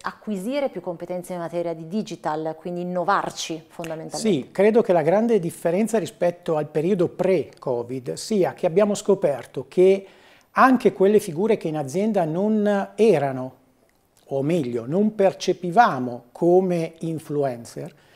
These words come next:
Speaker 2: lo sono. Ehm, quando noi abbiamo,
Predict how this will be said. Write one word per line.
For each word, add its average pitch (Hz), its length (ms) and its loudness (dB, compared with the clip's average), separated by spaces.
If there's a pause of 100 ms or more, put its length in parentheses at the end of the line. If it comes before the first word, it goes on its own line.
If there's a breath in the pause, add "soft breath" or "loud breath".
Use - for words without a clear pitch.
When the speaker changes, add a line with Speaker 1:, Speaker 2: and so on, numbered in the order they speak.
(200 soft breath)
Speaker 2:
lo 170 160 4
sono. 135 580 2 (460 soft breath)
Ehm, 147 640 -4 (120)
quando 220 320 6
noi 190 240 6
abbiamo, 175 840 0